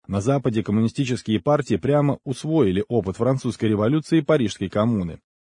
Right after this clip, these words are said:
В качестве передовых отрядов в каждой революции и каждом мятеже использовалось сборище бандитов, ни о чём не задумывающихся, не имеющих совести и жалости. Уловка тридцатая. Ускорение отсеивания.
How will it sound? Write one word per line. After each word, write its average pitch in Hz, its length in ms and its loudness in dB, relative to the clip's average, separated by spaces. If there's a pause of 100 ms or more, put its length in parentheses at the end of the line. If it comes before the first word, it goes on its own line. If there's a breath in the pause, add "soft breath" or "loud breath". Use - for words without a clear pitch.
В - 20 -20
качестве 101 540 0
передовых 104 520 0
отрядов 107 440 -2
в - 60 -20
каждой 98 320 -2
революции 101 540 0
и - 20 -4
каждом 101 380 2
мятеже 123 460 0
использовалось 156 680 2
сборище 135 560 0
бандитов, 147 560 0 (400)
ни 131 100 2
о 151 100 4
чём 120 240 2
не 104 100 2
задумывающихся, 139 1120 0
не 175 340 2
имеющих 110 480 0
совести 147 480 0
и 131 140 -2
жалости. 87 580 -4 (1040)
Уловка 151 400 4
тридцатая. 90 800 0
Ускорение 135 640 2
отсеивания. 73 880 -6